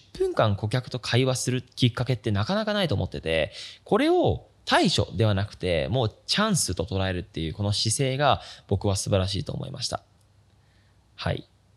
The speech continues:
もうユーザーからのこの、なんて言うんだろうな、ヒアリング、こういうことを改善してほしいっていう意見を聞きつつ、そして何か提案することによって、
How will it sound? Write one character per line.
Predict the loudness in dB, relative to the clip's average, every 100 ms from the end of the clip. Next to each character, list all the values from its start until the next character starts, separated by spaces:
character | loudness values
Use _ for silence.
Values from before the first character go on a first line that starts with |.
| _ _
も | 0 2
う |
ユ | 4
ー |
ザ | 4 2
ー |
か | 2
ら | 0
の | 0
こ | -2
の、 | -4 -6
な | -8
ん |
て | -8
言 |
う |
ん |
だ | -10
ろ | -10
う |
な、 | -12 -16 _ _ -2
ヒ | 4 4
ア |
リ | 4
ン | 0
グ、 | -2 -4 _ _ 0
こ | 4
う |
い | 4
う |
こ |
と | 4
を |
改 | 0 -4
善 | -4 -4
し |
て | -4
ほ | -4
し |
い | -6
っ |
て | -6 -6
い |
う | -4
意 |
見 | -2 -2
を | -4
聞 | -8
き | -12 -12
つ | -8
つ、 | 0 0 0 -10 -20 _
そ | -4
し | 0
て | 2
何 | 2
か | 0
提 | 0 0
案 | 0 -4
す | -6
る |
こ | -6
と | -4
に | -4
よ | -4
っ |
て、 | 0 0